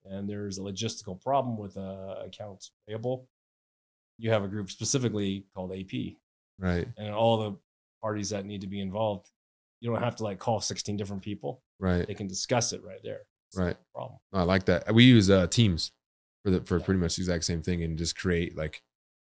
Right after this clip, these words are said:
Speaker 2: let's hop on a call, go in this group, and we do it. And we have a lead-, a leaderboard that is automatically updated through a Teams chat, and it's on an Excel spreadsheet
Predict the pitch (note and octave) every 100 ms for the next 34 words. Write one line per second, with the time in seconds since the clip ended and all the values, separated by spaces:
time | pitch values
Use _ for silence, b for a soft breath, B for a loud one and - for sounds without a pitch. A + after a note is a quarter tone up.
0 | - G2 F#2 F2 D#2+ F#2+ F2 E2 E2 D#2+
1 | D#2 F2+ E2+ E2 D#2+ E2+ E2+ F2 F2+ E2+
2 | D#2+ F2 F2+ F2 E2 F#2 F2+ E2+ E2 E2
3 | D#2+ - F2 E2 D#2 F2 E2+ E2+ E2 E2+
4 | E2 F2 E2+ E2+ - E2+ D#2+ D2+ _ _
5 | _ - G#2+ G2 E2+ - F2 D2 E2 E2
6 | E2 D#2+ - G2+ D#2+ - E2+ - E2+ E2